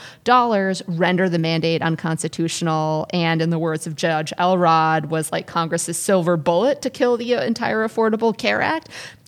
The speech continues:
And of course, there's nothing in the text of the, you know, statute that zeroed out the mandate to that effect. Like, to the extent it's there, it's, like, in the legislative history, even though they didn't have the votes to actually do that.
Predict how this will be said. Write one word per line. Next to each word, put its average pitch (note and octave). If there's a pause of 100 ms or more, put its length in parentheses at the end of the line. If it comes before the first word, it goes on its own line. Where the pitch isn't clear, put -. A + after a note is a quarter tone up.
And E3+
of -
course, E3+
there's E3+
nothing E3+
in E3
the E3
text -
of F3+
the, D#3 (120)
you E3+
know, -
statute E3+
that F3
zeroed E3
out C3+
the -
mandate D#3
to F3
that D#3
effect. E3
Like, -
to -
the D#3+
extent D#3
it's -
there, E3
it's, D#3+
like, D#3+
in D#3+
the D#3+
legislative D#3+
history, F#3+
even D#3
though D#3
they D#3
didn't E3
have -
the E3+
votes E3
to -
actually E3
do F3
that. C4+